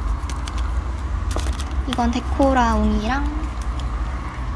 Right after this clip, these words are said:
이건 이번에 새로 대량량도 받은 민지님 최초 바닷가 매미 이렇게 해가지고 들어가고요. 그리고 빨간 모자 베어, 파코몽트 수수,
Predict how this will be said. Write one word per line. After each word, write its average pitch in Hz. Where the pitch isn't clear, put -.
이건 240
이번에 247
새로 285
대량량도 240
받은 254
민지님 240
최초 285
바닷가 240
매미 208
이렇게 -
해가지고 247
들어가고요. 226
그리고 262
빨간 320
모자 277
베어, 208
파코몽트 285
수수, 294